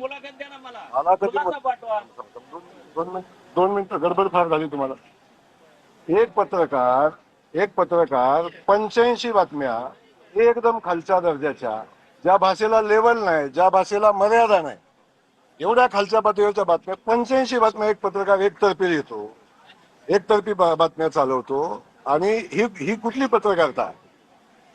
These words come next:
Speaker 2: या संदर्भात माझी आपल्या माध्यमातून आपलं, मा-, मला आपल्यालाही मा-, माझी विनंती आहे, एखादी गोष्ट जेव्हा आपण समोर आणता,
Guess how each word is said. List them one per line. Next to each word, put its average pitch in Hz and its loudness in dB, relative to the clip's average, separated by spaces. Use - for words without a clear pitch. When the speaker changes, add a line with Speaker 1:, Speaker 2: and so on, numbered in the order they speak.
Speaker 2:
या 175 4
संदर्भात 214 0
माझी 202 2
आपल्या 220 2
माध्यमातून 220 2
आपलं, 202 2
मा-, 190 4
मला 175 4
आपल्यालाही 226 2
मा-, 190 2
माझी 156 0
विनंती 147 0
आहे, 113 2
एखादी 175 2
गोष्ट 160 2
जेव्हा 139 2
आपण 151 0
समोर 143 0
आणता, 107 -4